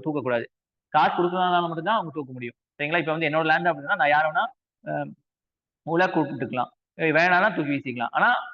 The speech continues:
இவங்களுக்கு இந்த ஜமீன்தாருக்கு அப்படி இல்ல, இல்ல. நீ காசு கொடுக்குற வரைக்கும் ஒருத்தன் வச்சுதான் இருக்கணும். அவன் காசு கொடுக்காத பட்சம் தான் தூக்கி வீசணும் அவனை.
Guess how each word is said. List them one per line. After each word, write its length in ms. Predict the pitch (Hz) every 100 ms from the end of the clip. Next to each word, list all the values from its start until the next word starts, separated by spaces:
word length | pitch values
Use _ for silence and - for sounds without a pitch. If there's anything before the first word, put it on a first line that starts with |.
| 160
இவங்களுக்கு 300 | 180 190 170
இந்த 100 | 190 180
ஜமீன்தாருக்கு 400 | 170 175 175 175
அப்படி 160 | 139 135
இல்ல, 80 | 131
இல்ல. 100 | 120 - _ _
நீ 80 | 143 139
காசு 180 | 165 -
கொடுக்குற 240 | 185 185 170
வரைக்கும் 340 | 170 185 240 165
ஒருத்தன் 320 | 160 175 156
வச்சுதான் 300 | 139 151 156
இருக்கணும். 220 | 127 127
அவன் 140 | 135 139
காசு 140 | 156 -
கொடுக்காத 280 | 156 180 165
பட்சம் 200 | 147 196
தான் 100 | 175
தூக்கி 160 | 143 131
வீசணும் 300 | 123 120 -
அவனை. 160 | 120